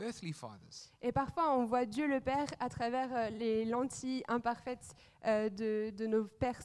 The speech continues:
Speaker 2: terrestres.
Speaker 1: And so, uh, as we share about God the Father this morning, I want to, I understand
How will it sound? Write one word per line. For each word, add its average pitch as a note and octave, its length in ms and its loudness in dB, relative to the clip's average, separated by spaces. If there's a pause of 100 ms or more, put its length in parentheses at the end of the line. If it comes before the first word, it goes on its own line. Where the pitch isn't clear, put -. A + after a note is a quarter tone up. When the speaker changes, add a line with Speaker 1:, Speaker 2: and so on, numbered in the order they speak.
Speaker 2:
terrestres. A#3 460 -2 (260)
Speaker 1:
And D#3+ 80 2
so, G3 280 8 (100)
uh, E3 280 6
as F3+ 200 4
we G#3 120 4
share A3 460 4
about D#3+ 420 6
God E3+ 220 6
the E3 80 -2
Father E3 480 6
this C#3 220 -4
morning, D3 440 2
I D#3 100 2
want E3+ 180 4
to, E3 160 2
I D#3 200 2
understand E3+ 680 0